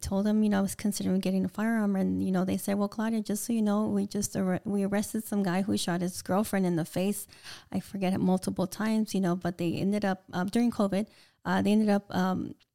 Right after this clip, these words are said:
you know, taking him in and just, you know, uh, booking him. But then they left, you know, they let him leave, you know, and it's like, uh, that's what we, we, we've, we've been go-, doing for the couple, you know, two years or so.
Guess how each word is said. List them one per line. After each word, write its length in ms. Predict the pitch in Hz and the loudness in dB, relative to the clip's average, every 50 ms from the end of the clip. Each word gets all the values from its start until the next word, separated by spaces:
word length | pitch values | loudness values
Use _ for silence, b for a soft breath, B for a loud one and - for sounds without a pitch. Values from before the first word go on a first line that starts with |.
| _ - | _ -4
you 120 | 202 202 | -2 0
know, 140 | 196 185 185 | 2 2 0
taking 340 | 185 - 214 202 - 214 220 | 0 -2 -6 -4 -2 0 2
him 140 | 233 233 220 | 4 4 4
in 320 | 208 196 196 196 202 226 | 4 4 4 4 2 2
and 260 | 233 220 196 190 196 | 2 4 4 4 2
just, 340 | 190 202 202 196 - - - | 2 0 0 0 -2 -2 0
you 120 | - 208 | 2 2
know, 260 | 196 190 175 175 190 - | 4 4 4 2 2 2
uh, 220 | - 190 185 185 196 202 - - - _ - - - - - - | 0 0 0 -2 -4 -6 -10 -16 -18 _ -16 -16 -14 -14 -12 -6
booking 320 | - 196 208 - 233 240 | -6 -4 -2 2 2 4
him. 180 | 233 247 240 240 | 4 4 2 2
But 100 | 220 214 | 2 2
then 220 | - 190 208 202 | 2 2 2 4
they 120 | 202 185 185 | 4 2 2
left, 260 | 196 190 233 - - _ - | 2 2 0 -2 -6 _ -12
you 120 | - 202 196 | -4 0 2
know, 120 | 185 180 | 2 4
they 100 | 185 180 | 4 4
let 220 | 180 180 180 190 - | 2 2 2 2 2
him 180 | 214 196 190 | 2 2 2
leave, 340 | 196 214 196 180 196 - - b b b b b b b b | 2 2 2 2 0 -2 -6 b b b b b b b b
you 140 | - 214 | 2 2
know, 180 | 208 196 180 175 | 4 6 6 6
and 140 | 180 196 185 | 4 4 2
it's 200 | 185 - - - | 2 0 -2 -4
like, 220 | - 190 190 - - | -4 -4 -4 -4 -2
uh, 140 | - 175 | 0 0
that's 320 | 165 - 180 180 190 - - | 0 2 0 0 0 0 2
what 160 | 196 185 - | 2 2 2
we, 100 | - 175 | 2 0
we, 360 | - - - - - 196 185 | 0 0 -4 -6 -4 -2 0
we've, 220 | 180 190 185 180 - | 0 0 -2 -4 -6
we've 200 | - - 196 180 | -6 -6 -6 -4
been 200 | - 165 165 170 185 | 0 2 2 2 2
go-, 220 | 185 - 190 - - - | 0 0 -2 -4 -4 -4
doing 300 | - 190 190 185 185 196 | -2 0 2 2 2 2
for 220 | - - - 170 | 0 -2 -4 -2
the 120 | 165 160 180 _ _ - | -2 -2 -4 _ _ -14
couple, 460 | - - 202 - 190 175 165 165 180 | -8 -8 -6 -2 -2 0 0 2 2
you 80 | 175 170 | 2 2
know, 160 | 170 180 - _ _ _ _ _ - | 2 0 -2 _ _ _ _ _ -6
two 120 | - 233 | -2 0
years 300 | 202 185 180 175 202 185 | 2 2 2 2 2 0
or 80 | - 180 | -2 -2
so. 280 | - - 196 190 214 | -2 0 0 0 0